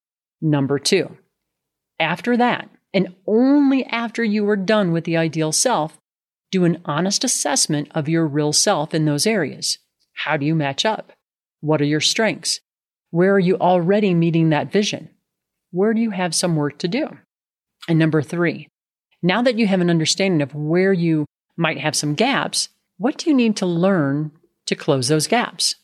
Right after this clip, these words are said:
How will you learn it? How will you put that into play? How will you experiment with it?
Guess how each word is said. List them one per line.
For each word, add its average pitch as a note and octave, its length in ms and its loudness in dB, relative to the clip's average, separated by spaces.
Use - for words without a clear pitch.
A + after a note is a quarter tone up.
How C#3 180 -4
will D#3 120 2
you E3 160 2
learn G3 260 2
it? - 160 -8
How - 180 0
will F3 60 4
you E3+ 140 2
put F3 220 -4
that D3+ 120 2
into C#3+ 200 -2
play? - 560 -6
How E3+ 180 -4
will F3 100 0
you D#3 160 2
experiment D3+ 600 0
with C3+ 220 -10
it? - 140 -16